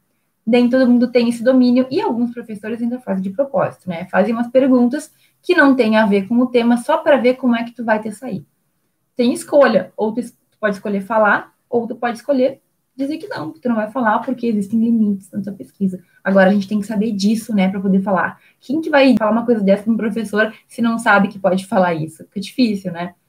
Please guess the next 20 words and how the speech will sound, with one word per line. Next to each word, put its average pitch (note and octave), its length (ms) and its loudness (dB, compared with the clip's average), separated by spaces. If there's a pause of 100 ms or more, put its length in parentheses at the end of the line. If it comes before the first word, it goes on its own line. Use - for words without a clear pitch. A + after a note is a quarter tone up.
(360)
Gente, G3+ 400 2
quando G3+ 240 -2
tu F#3+ 80 -10
tem G3+ 200 -4
experiência, G3+ 680 -2
quando F#3 240 -2
tu F#3 100 -4
já G3+ 180 0
fez G#3+ 380 -4
isso G3 220 2
mais F#3 200 4
de F#3 40 -2
uma F#3+ 120 4
vez, F3+ 260 2
mesmo F4+ 320 2
que E4+ 80 -12
seja C#4+ 180 0
um C#4 60 2
trabalho G#3+ 420 2
menor, F3+ 480 0